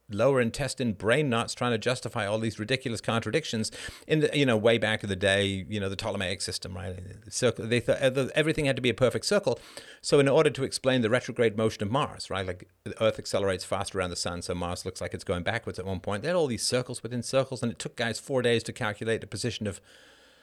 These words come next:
Mars until, what was it, Galileo or Copernicus or Tycho Brahe or one of those guys was like, "Okay, dude,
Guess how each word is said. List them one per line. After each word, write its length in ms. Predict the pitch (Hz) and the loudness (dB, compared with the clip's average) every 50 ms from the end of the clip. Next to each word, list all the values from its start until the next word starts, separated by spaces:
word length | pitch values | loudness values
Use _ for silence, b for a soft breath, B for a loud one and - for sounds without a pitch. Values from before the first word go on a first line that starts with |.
| b b b b b | b b b b b
Mars 460 | - 123 147 175 208 214 180 170 151 | 2 4 4 6 6 6 4 4 2
until, 500 | 160 156 147 - - 156 151 151 143 143 143 | 2 0 0 4 6 8 8 8 8 6 2
what 60 | 131 | 0
was 160 | 147 139 - | -2 0 -2
it, 40 | 123 | -2
Galileo 640 | 90 - 110 117 127 117 101 107 110 113 113 107 101 | -2 -2 -2 0 0 -2 0 0 0 2 2 2 2
or 60 | 98 | 0
Copernicus 600 | - - 101 - - 98 101 101 - - 98 - | 0 -2 -6 -4 -2 -2 0 0 -2 -2 -4 -4
or 60 | - 90 | -4 -6
Tycho 340 | - - 101 101 - - 98 | -6 -4 -4 -4 -2 -4 -4
Brahe 380 | 87 - - 87 85 95 98 | -4 -4 -4 -4 -2 -2 -2
or 40 | 92 | -2
one 120 | 87 90 90 | -2 -2 -2
of 60 | 87 | -4
those 140 | 87 87 - | -4 -6 -6
guys 280 | - 85 92 90 - | -6 -6 -6 -6 -6
was 140 | - 92 - | -6 -4 -2
like, 180 | 98 92 90 - B B B B B B B | -2 -2 -2 -4 B B B B B B B
"Okay, 240 | 143 131 - 131 98 | -4 -4 -4 -4 -6
dude, 320 | 92 - 143 135 92 - | -4 -4 -4 -4 -4 -6